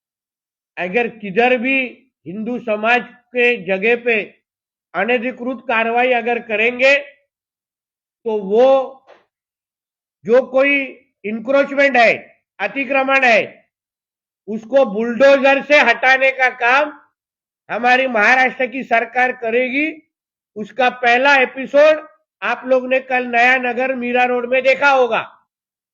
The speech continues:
जैसा यूपी में बुलडोजर चलता है, वैसे अभी हमारे महाराष्ट्र में बुलडोजर देवा, ये पैटर्न अभी महाराष्ट्र में आया है।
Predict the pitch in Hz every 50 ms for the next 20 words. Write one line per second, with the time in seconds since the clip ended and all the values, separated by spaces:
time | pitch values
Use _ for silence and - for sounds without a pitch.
0 | _ _ _ _ _ 143 180 226 240 240 240 247 254 262 269 262 247 254 254 254
1 | - 277 277 269 262 277 285 294 311 320 311 - - _ _ _ _ _ _ _
2 | 156 180 240 254 254 247 285 285 269 233 294 294 294 294 277 269 254 247 - -
3 | 262 262 254 254 277 302 339 339 - - _ _ _ _ _ _ _ - 185 233
4 | 247 247 240 277 277 277 247 220 214 220 214 254 285 302 311 277 - - _ _
5 | _ _ _ _ _ - 196 220 233 247 262 269 269 254 220 208 226 254 277 269
6 | 262 262 254 - - 254 254 247 247 262 294 311 320 320 - _ _ _ _ _
7 | _ _ _ 156 175 220 240 240 220 262 269 269 269 226 262 269 277 254 185 208
8 | 240 240 247 254 254 254 226 156 123 - - _ _ _ _ _ _ _ _ _
9 | 165 220 247 247 254 240 226 226 220 - 262 277 294 302 294 294 - _ _ _
10 | _ _ _ _ 175 196 220 247 240 214 196 202 220 233 233 240 240 226 - -
11 | 233 226 226 233 226 214 208 208 226 240 247 240 254 285 302 302 -